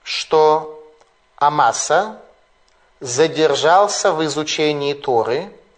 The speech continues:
не успев провести мобилизацию за три дня. Его послали собирать армию, а Амаса занялся изучением Торы.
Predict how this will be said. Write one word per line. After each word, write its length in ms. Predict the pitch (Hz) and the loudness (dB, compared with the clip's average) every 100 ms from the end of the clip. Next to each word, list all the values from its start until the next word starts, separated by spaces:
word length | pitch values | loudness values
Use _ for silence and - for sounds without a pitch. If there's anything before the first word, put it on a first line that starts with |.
| _ _ - | _ _ -10
не 200 | 147 160 | -4 -2
успев 500 | 160 - 175 208 208 | -2 -2 2 2 2
провести 480 | 165 156 - - | -2 -2 -6 -6
мобилизацию 840 | 156 135 139 135 123 165 - - 135 | -4 -2 -2 -2 0 0 0 -8 -6
за 180 | 117 120 | -4 -4
три 200 | 117 110 | -6 -16
дня. 200 | 87 67 _ _ _ _ _ _ _ _ _ _ _ - | -18 -20 _ _ _ _ _ _ _ _ _ _ _ -2
Его 140 | 143 | 0
послали 400 | 156 156 156 147 | 2 2 2 0
собирать 580 | 143 139 131 127 120 - - _ _ _ _ _ _ _ _ _ _ _ _ _ _ _ _ _ _ _ _ | 0 -4 0 2 0 -2 -18 _ _ _ _ _ _ _ _ _ _ _ _ _ _ _ _ _ _ _ _
армию, 540 | 120 120 123 160 214 - _ _ _ _ _ _ _ - | 0 0 -2 -8 -8 -14 _ _ _ _ _ _ _ -2
а 320 | 131 135 135 | 2 2 2
Амаса 440 | 156 208 - 190 | 2 0 2 0
занялся 400 | 151 175 180 - | 2 0 -2 -4
изучением 420 | 135 135 139 135 117 | -6 -6 -8 -10 -10
Торы. 280 | 92 78 | -12 -12